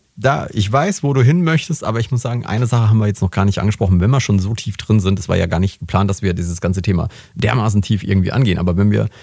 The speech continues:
wenn wir das schon so machen, ganz wichtig, wie bekomme ich dieses Video aus meiner Software raus? Und da sind wir nämlich, da sind wir nämlich an dem Punkt, okay, Thomas, das, das hat der Hörer jetzt nicht, äh, gesehen, aber Thomas hat gerade wild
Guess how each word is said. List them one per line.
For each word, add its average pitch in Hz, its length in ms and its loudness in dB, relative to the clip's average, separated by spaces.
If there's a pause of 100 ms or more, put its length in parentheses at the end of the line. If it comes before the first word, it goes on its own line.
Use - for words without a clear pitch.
(120)
wenn 131 120 2
wir 160 60 2
das 160 100 0
schon 147 200 0 (140)
so 110 120 0
machen, 123 340 2 (320)
ganz 110 240 0
wichtig, 101 400 -2 (340)
wie 104 440 -2 (180)
bekomme 104 300 2
ich 104 80 -2
dieses 90 280 -2
Video 104 280 2
aus 87 120 -4
meiner 85 200 2
Software 80 380 -4
raus? - 340 -4 (200)
Und 92 160 2
da 104 140 2
sind 110 140 2
wir 104 80 2
nämlich, 98 400 -2 (800)
da 139 180 4
sind 139 140 2
wir 127 80 4
nämlich 123 280 0
an 110 100 2
dem 104 120 2
Punkt, 104 260 0
okay, 90 360 -2 (320)
Thomas, 120 400 2
das, 92 340 -4
das - 360 -4
hat 90 220 -2
der 92 140 2
Hörer 98 260 2
jetzt 92 200 -2
nicht, 92 260 -2
äh, 85 220 0
gesehen, 98 400 0
aber 92 180 0
Thomas 120 320 2
hat 120 100 0
gerade 98 340 0
wild - 420 0